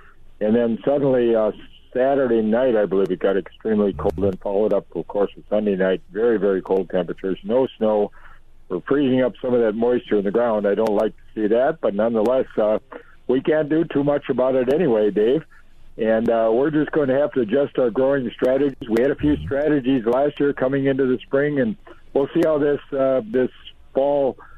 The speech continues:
continues to evolve and into the early winter and the snowfall and how much, uh, moisture we may have in the soil.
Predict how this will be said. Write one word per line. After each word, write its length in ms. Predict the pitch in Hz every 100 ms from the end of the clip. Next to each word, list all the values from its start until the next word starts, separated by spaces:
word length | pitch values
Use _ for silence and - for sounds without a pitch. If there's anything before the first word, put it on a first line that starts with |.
| - -
continues 600 | 117 107 139 147 139 127 -
to 140 | 127
evolve 420 | 113 131 139 143 120
and 140 | 117
into 180 | 131 123
the 200 | 117 117
early 240 | 123 120
winter 380 | 110 123 120 117
and 140 | 113
the 80 | 107 -
snowfall 540 | 123 120 - 117 117 113
and 100 | 104
how 100 | 113
much, 180 | 113 - -
uh, 160 | 107 104
moisture 460 | 101 120 117 107
we 160 | 104 104
may 180 | 101 107
have 220 | 107 101
in 60 | 95
the 100 | -
soil. 340 | - 117 113